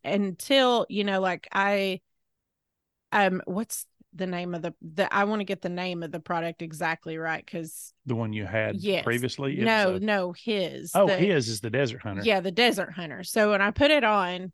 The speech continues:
Speaker 1: I was like, "Oh, yeah, this is gonna make all the difference," versus what I've been having trouble with, because, like, on the design for my vest, um,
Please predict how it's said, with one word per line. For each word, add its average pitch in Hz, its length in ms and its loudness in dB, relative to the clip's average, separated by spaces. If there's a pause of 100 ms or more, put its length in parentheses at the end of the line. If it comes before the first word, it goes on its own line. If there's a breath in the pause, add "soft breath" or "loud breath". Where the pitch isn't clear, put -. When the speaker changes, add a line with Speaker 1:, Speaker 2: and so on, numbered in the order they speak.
(100)
Speaker 1:
I 196 120 2
was 196 240 0
like, 180 500 2 (640)
"Oh, 208 320 6
yeah, 285 580 2 (100)
this 226 440 2
is 349 240 -2
gonna 220 580 4 (100)
make 196 480 -2
all 196 200 2
the 202 100 -2
difference," 220 600 -2 (140)
versus 214 640 2
what 190 400 2
I've 175 380 -2
been 262 260 2
having 180 360 -2
trouble 180 340 -2
with, 180 360 -2
because, 196 420 -2
like, 190 260 -2 (300)
on 220 440 0
the 196 180 -6
design 202 800 -2 (580)
for 202 320 -2
my 214 300 0
vest, 175 800 -6
um, 175 460 -2